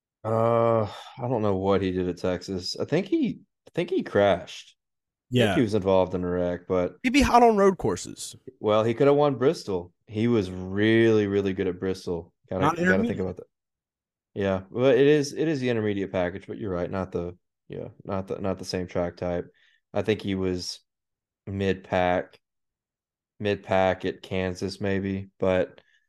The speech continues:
Speaker 1: he's still, <laughs> even being mid-pack, and, uh, he's still, I think, overall has run better than Bowman recently, but I don't know.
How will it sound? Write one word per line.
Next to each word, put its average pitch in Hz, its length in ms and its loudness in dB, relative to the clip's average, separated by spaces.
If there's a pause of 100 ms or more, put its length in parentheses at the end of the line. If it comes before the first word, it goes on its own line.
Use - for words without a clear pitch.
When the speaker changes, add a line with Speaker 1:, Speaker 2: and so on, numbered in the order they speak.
(840)
Speaker 1:
he's 101 240 -4
still, 107 480 0 (140)
<laughs> 156 180 2
even 110 400 -2
being 104 300 0
mid-pack, 107 640 -2
and, 87 220 -10 (560)
uh, 90 220 2
he's 101 180 0
still, 107 420 2
I 98 140 4
think, 104 220 -2
overall 98 520 2
has 90 120 -6
run 90 320 -8
better 92 240 0
than 87 140 -6
Bowman 90 340 -2
recently, 85 320 -8
but 110 140 4
I 131 120 8
don't 98 160 2
know. 85 200 -8